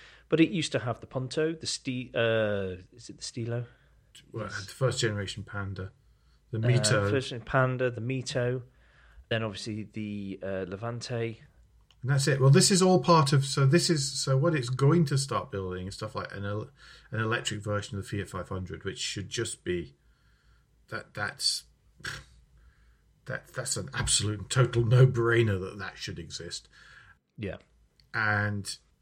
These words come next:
Speaker 2: it also has about five thousand employees overall. Of those five thousand, three thousand two hundred forty-five are gonna be laid off temporarily whilst it's restructured. And it's being restructured in line with something we covered before, uh, which was about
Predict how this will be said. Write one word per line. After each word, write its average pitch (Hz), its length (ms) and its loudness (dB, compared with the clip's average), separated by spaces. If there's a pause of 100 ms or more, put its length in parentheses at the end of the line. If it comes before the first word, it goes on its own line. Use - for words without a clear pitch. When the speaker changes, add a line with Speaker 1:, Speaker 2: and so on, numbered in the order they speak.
Speaker 2:
it - 40 -14
also 110 220 -6
has 104 140 -6
about 95 180 -6
five 95 300 -10
thousand 90 360 -10
employees 87 540 -10
overall. 90 440 -6 (540)
Of 143 180 8
those 139 280 12
five 117 220 2
thousand, 101 340 2
three 107 200 -4
thousand 98 280 -2
two 101 120 -4
hundred 92 200 -6
forty-five 120 500 0
are 113 40 -2
gonna 117 140 2
be 113 100 4
laid 113 200 2
off 104 140 -2
temporarily 101 720 -2
whilst 92 280 -6
it's - 120 -14
restructured. - 560 -8 (480)
And 123 80 4
it's 135 80 4
being 151 180 8
restructured 135 680 8 (100)
in 110 280 0
line 101 440 -2
with 98 160 -4
something 101 320 -6
we 107 100 -4
covered 101 500 -6
before, 151 880 -4 (1040)
uh, 113 280 0
which 113 480 -2
was 110 320 -2
about 98 720 -4